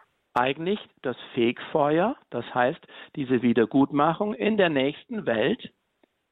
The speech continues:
da können wir Wiedergutmachung leisten. Oder aber unsere Wiedergutmachung in dieser Welt durch Gebet, durch gute Taten und Werke der Barmherzigkeit. Oder, jetzt kommt das dritte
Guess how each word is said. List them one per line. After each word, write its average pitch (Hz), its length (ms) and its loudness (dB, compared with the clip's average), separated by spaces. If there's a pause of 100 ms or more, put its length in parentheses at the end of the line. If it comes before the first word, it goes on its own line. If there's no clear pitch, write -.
(120)
da 113 200 0
können 180 360 0
wir 151 120 2
Wiedergutmachung 117 800 0
leisten. 143 460 -2 (500)
Oder 196 500 2
aber 117 540 -4 (460)
unsere 120 460 -2
Wiedergutmachung 120 800 2
in 85 280 -6
dieser 165 400 4
Welt 190 340 2 (100)
durch 110 260 -10
Gebet, 143 560 2 (140)
durch 117 240 -6
gute 117 400 -4
Taten 101 640 -2 (240)
und 113 240 -4
Werke 110 300 2
der 110 120 2
Barmherzigkeit. 165 920 -2 (640)
Oder, 180 220 2
jetzt 156 200 -4
kommt 143 200 -8
das 127 120 -8
dritte 151 380 -2